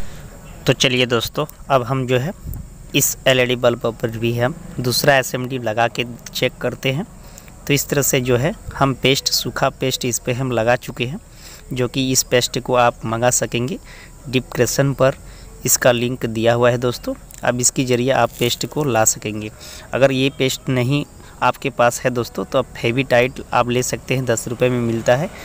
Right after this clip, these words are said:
और उसका भी इस्तेमाल कर सकेंगे। और इस पर लगाने के बाद जो है दोस्तों, overheat जो होता है bulb, जिसकी चलती आपका एसएमडी ख़राब होता है, तो उस,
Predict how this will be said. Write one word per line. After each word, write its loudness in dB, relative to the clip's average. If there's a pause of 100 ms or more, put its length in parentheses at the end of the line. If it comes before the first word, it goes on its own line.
(240)
और 4
उसका 2
भी 0
इस्तेमाल -4
कर -2
सकेंगे। -6 (380)
और 6
इस -2
पर 2
लगाने 2
के -6
बाद -2
जो -6
है -8
दोस्तों, -6
overheat 0
जो -4
होता -2
है -2
bulb, -2 (420)
जिसकी 0 (320)
चलती 2 (280)
आपका 2
एसएमडी 0
ख़राब -2
होता 2
है, -2 (840)
तो 4
उस, 0